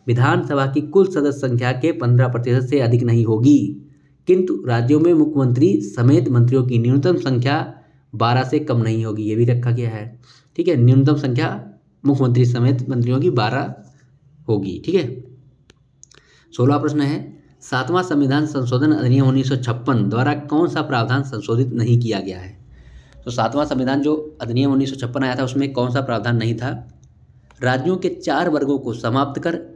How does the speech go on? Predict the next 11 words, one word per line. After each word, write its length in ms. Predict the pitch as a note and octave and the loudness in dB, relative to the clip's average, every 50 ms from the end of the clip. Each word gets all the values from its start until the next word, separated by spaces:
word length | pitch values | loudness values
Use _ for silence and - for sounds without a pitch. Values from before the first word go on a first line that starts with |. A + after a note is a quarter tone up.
| - _ - | -20 _ -6
चौदह 300 | - B2 C3 C3+ D3 D3 | -2 0 0 2 0 0
राज्यों 520 | C#3+ B2+ A#2 A#2 B2 - - E3 E3+ E3 | 0 0 -2 -4 -4 -2 -2 0 0 -2
और 200 | E3 - - A#2+ | -4 -6 -10 -12
छः 220 | B2 - - F3 F3+ | -10 -6 -2 -2 -2
केंद्र 280 | F3 - D#3 C#3+ B2 | -2 0 -2 -2 -2
शासित 480 | B2 A#2 G#2+ - D3 C#3+ - - - - - | -2 -4 -4 -2 -4 -4 -6 -6 -16 -14 -8
प्रदेशों 320 | B2 A#2+ B2 A#2+ B2 C3+ | -4 -2 0 0 0 0
की 140 | B2 - A#2 | -2 -4 -8
स्वीकृति, 480 | - - A#2+ A#2+ A#2+ C#3+ D3+ D3+ - - - - - _ _ _ _ - G#2 | -4 -2 -2 -2 0 -2 -4 -4 -6 -12 -16 -18 -20 _ _ _ _ -10 -8
बिल्कुल 240 | G#2+ A#2 C3+ C3+ C3 | -6 -2 -2 -4 -2
था। 400 | C#3 D3 D#3+ F3+ - - - | -2 -4 -6 -6 -8 -14 -18